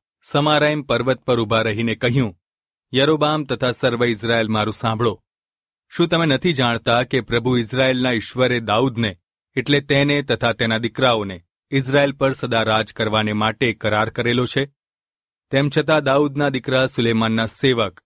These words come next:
નબાટના દીકરા યરોબામે પોતાના માલિક સામે બળવો કર્યો.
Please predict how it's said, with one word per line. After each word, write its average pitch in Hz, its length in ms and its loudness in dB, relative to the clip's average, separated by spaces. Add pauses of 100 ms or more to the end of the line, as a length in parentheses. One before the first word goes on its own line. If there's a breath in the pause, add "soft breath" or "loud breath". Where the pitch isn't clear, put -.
(160)
નબાટના 143 580 0
દીકરા 131 300 -2
યરોબામે 113 720 0 (240)
પોતાના 143 340 0
માલિક 131 380 0
સામે 110 360 -2
બળવો 110 320 0
કર્યો. 110 380 -2